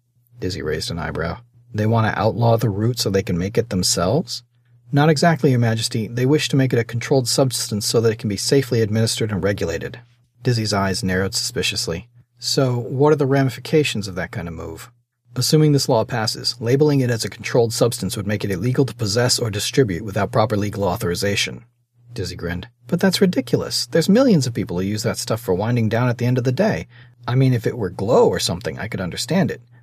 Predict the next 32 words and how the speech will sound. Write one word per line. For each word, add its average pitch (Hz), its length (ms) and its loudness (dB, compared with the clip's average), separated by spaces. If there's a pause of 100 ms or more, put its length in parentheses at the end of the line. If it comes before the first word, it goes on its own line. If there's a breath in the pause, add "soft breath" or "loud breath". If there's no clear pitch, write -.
That's 170 200 0
something 131 320 0
you 101 100 -8
can - 120 -6
handle 101 300 -4
with - 160 -8
police. - 540 -2 (320)
But 156 100 4
it 185 60 6
would 147 100 2
be 123 80 2
a 107 60 2
tactical 135 440 -2
nightmare 107 520 0
to 82 100 -2
outlaw 90 360 -2
a 85 40 -2
naturally 92 420 -2
growing 92 360 -2
plant 101 320 -2
that - 140 -16
thousands 95 380 0
of - 60 -14
people 92 260 -2
already 90 320 2
have." 117 540 0 (640)
The - 80 -4
speaker 131 340 2
took 117 180 -2
a 104 40 0
deep 107 240 -6
breath. - 340 -4